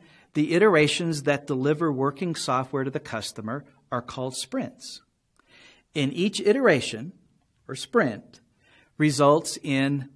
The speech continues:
potentially shippable software. This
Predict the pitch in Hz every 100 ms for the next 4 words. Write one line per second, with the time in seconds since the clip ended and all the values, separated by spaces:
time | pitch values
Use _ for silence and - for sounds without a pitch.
0 | _ - 139 156 156 - 147 135 - 147
1 | 131 131 117 113 98 - 92 - _ _
2 | _ _ _ _ _ _ _ _ _ _
3 | _ _ _ _ _ _ _ _ _ -
4 | - - 120 180 226